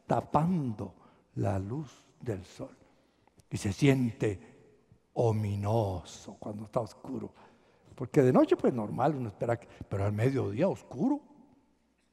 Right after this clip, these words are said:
Como cuando tuvimos aquel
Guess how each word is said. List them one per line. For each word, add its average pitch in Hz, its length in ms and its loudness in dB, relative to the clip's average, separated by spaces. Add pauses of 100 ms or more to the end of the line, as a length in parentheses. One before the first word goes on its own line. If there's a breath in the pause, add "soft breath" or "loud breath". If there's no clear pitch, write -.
(500)
Como 120 220 -8
cuando 120 320 -4
tuvimos 131 600 -4 (280 soft breath)
aquel 131 380 -2